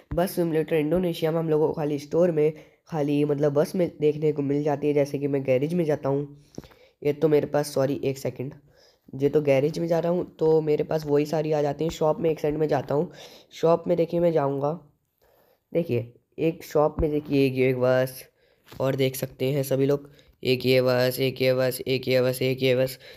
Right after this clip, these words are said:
ऐसे मतलब सारे आगे तक पूरे बस ही हैं,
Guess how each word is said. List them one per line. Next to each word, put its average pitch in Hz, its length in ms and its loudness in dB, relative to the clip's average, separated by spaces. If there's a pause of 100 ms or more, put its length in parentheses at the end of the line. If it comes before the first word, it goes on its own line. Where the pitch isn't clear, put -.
(200)
ऐसे 170 180 0
मतलब 185 200 2
सारे 185 300 2
आगे 175 280 0
तक 190 240 -8
पूरे 190 200 0
बस 156 320 0
ही 160 120 -2
हैं, 107 260 -4